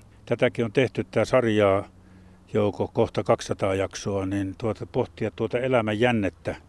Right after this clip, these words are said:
Ei montaa vuotta ole, kun oltiin täällä Turussa ja juteltiin Juuso Wallsteinin kanssa.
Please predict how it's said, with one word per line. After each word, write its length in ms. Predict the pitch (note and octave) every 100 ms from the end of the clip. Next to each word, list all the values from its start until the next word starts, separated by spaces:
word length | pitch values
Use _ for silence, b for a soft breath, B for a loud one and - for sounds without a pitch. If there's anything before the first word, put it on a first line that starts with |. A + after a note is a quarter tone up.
| B B B B B
Ei 120 | A2+
montaa 340 | G#2 C3 C3+ B2
vuotta 260 | A#2+ -
ole, 220 | A#2+ B2
kun 200 | - A2+
oltiin 320 | A#2 A2 G#2+ G2
täällä 220 | G#2 G2
Turussa 440 | A2 G#2 F#2 -
ja 80 | G#2
juteltiin 480 | A2 G#2+ G2+ A2 G2
Juuso 260 | G#2 F#2+
Wallsteinin 500 | G#2+ G#2+ F#2+ - F#2+
kanssa. 380 | F#2 G#2 - A#2+